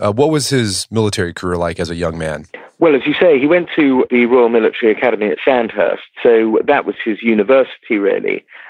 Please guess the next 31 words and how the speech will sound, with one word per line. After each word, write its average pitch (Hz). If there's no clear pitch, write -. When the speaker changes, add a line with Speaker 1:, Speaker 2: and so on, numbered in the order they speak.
Speaker 2:
And 127
then 143
he 143
went 120
off 107
to 110
fight 107
on 110
the 104
northwest 107
frontier 98
of 104
India 113
against 90
the 101
various 92
tribes 92
that, 90
that 90
attacked -
the 95
British 90
Empire 95
up 85
in 87
the 85
north 95
there, 95
attempting 87
to 82
attack 69